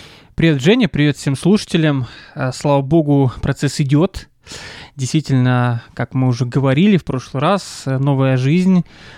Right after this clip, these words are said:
э, как студия переносится в Одессу, вся команда уволена,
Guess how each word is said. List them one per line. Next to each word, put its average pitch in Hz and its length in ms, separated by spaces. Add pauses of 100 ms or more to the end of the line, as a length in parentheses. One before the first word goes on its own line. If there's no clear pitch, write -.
(320)
э, 127 340
как 127 140
студия 135 640
переносится 131 560
в 131 60
Одессу, 180 840
вся 135 360
команда 127 440
уволена, 202 600